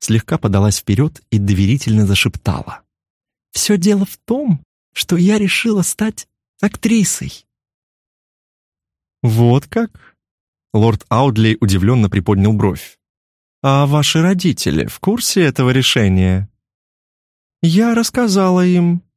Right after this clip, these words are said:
В голосе мисс Томпсон послышались скорбные нотки. «И они категорически против». «И почему я не удивлён?» пробормотал Чарльз. «Более того, они запретили мне даже думать об этом.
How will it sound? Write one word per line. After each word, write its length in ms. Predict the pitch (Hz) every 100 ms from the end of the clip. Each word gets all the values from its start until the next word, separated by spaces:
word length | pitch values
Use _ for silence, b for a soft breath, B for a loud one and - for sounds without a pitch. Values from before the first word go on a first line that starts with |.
| _ _ _ _ _ _ _ _ 101
В 60 |
голосе 380 | 107 151 113 113
мисс 200 | 110 -
Томпсон 340 | 165 - 110
послышались 500 | 98 98 127 107 101
скорбные 440 | - 120 95 107 113
нотки. 480 | 95 - - - - _ _ _ _ _ 202
«И 100 | 196
они 360 | 196 202 247
категорически 880 | - 196 220 208 214 240 214 - 202
против». 840 | 180 - 247 202 - - - - _ _ _ _ _ _ _ _ _
«И 140 | 131 123
почему 640 | 139 120 - 156 170 208
я 160 | 196 190
не 160 | 185
удивлён?» 720 | 190 185 190 190 165 139 127 - _ _ _ _
пробормотал 560 | - 104 98 98 95 123
Чарльз. 600 | - - - - - - _ _ _ _ - 170
«Более 420 | 185 269 220 151
того, 400 | 135 120 110 101 _ _ -
они 220 | 190 214
запретили 540 | 208 196 196 - 240 208
мне 180 | 196
даже 300 | 190 202 202
думать 480 | 180 185 277 214 180
об 160 | 170 143
этом. 420 | 107 101 101